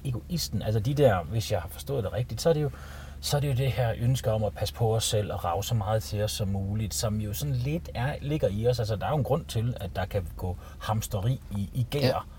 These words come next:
Speaker 1: når det er, at, øh, at der sker et eller andet på, på national plan eller global plan, der gør, at vi lige pludselig måske skal lukke en dagligvarehandel i et par dage eller ej. Mm, og så har vi de lidt mere overordnede ting, hvor det er, at vi bedre kan se os selv i den helt store sammenhæng. Men de der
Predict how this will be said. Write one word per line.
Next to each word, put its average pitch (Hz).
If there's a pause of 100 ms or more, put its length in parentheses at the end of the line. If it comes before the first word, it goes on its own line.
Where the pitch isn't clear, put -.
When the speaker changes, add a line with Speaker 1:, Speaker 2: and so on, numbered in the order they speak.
(100)
Speaker 1:
når 117
det 104
er, 117
at, 104 (160)
øh, 98
at 90
der 101
sker 135 (140)
et 123
eller 98
andet 117
på, 104
på 120
national 110
plan 101
eller 90
global 98
plan, 98
der 95
gør, 101
at 95
vi 98
lige 101
pludselig 104
måske 95
skal 101
lukke 101
en 101
dagligvarehandel 87 (340)
i 120
et 98
par 98
dage 92
eller 98
ej. 98 (760)
Mm, 135
og 135
så 190
har 180
vi 113
de 117
lidt 143
mere 143
overordnede 120
ting, 151
hvor 123
det 98
er, 104
at 113
vi 135
bedre 139
kan 120
se 135
os 104
selv 131
i 113
den 104 (120)
helt 127
store 113
sammenhæng. 98
Men 120 (180)
de 120
der 104